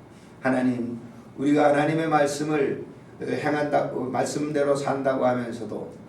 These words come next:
이중적인 생활 속에 살 때가 너무 많이 있음을 고백하지 않을 수 없습니다. 그때그때마다 주님께서 사유하는 은총을 이렇게 우리에게 주시고 참여할 수 있는 기회를 주셔서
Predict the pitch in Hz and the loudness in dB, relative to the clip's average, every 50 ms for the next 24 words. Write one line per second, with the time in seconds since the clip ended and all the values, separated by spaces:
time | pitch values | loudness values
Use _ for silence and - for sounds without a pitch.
0 | - - - - - 147 143 151 151 151 - 160 151 147 143 143 131 139 139 139 | -20 -20 -8 -4 -2 0 0 0 0 0 0 0 0 0 0 0 -2 -2 -2 0
1 | 131 131 127 - 131 123 127 135 127 113 - - - - - - - - - - | 0 -2 -2 -4 -4 -2 0 0 2 0 0 -2 -4 -8 -14 -16 -18 -8 -4 -2
2 | - - - 127 123 120 120 117 107 - 110 120 127 131 123 - - - 127 143 | -2 -2 -2 -4 -4 -4 -4 -4 -4 -4 -4 -4 -2 -2 -2 -4 -4 -2 -2 -2
3 | 156 - - 139 147 147 139 - 139 - - - 117 131 - 123 127 123 123 127 | -4 -4 -6 -6 -6 -6 -6 -6 -8 -10 -8 -6 -4 -2 2 4 4 4 4 2
4 | 123 - 120 120 117 117 - - 120 110 101 - - - - - - - - - | 0 0 0 -2 -4 -6 -8 -6 -6 -6 -6 -6 -8 -12 -14 -14 -16 -16 -18 -20
5 | - - - - - - - - - - - 135 123 123 123 123 123 120 120 127 | -20 -20 -20 -20 -20 -20 -20 -16 -14 -6 -2 2 4 4 4 4 2 0 -2 -2
6 | 120 120 117 117 - - - - - - - - - - - - - 135 127 120 | 0 2 2 2 2 2 4 4 2 2 0 -6 -10 -16 -12 -6 -2 0 0 0
7 | 107 - - - - 110 110 - - - - 170 170 170 175 170 165 160 156 151 | 0 -2 -2 -2 -2 -2 -4 -4 -6 -6 -4 -2 0 2 2 2 2 2 0 -2
8 | 147 143 - - 151 151 156 151 143 - - - - - - - - - 120 117 | -2 -4 -2 -2 0 2 2 2 0 0 -2 -6 -10 -14 -10 -6 -4 -2 -2 -2
9 | 117 117 - - - - - 120 117 - - - - 127 123 123 107 110 104 - | -2 -4 -6 -10 -8 -6 -4 -4 -2 -2 -2 -2 -2 -2 -2 -2 -2 -2 -4 -4
10 | - - - - - - - - - - - - - - - - - - 135 131 | -6 -8 -8 -10 -12 -12 -12 -14 -16 -18 -20 -20 -20 -20 -18 -16 -4 0 2 4
11 | 147 147 143 143 135 135 131 - 135 135 131 127 123 127 - - 131 131 123 120 | 4 4 4 2 2 2 0 0 0 0 0 0 0 -2 -2 0 0 0 0 0
12 | 120 123 117 117 113 113 123 - - - - - - - | 0 -2 -2 -4 -4 -4 -4 -2 -2 -2 -2 -2 -2 -4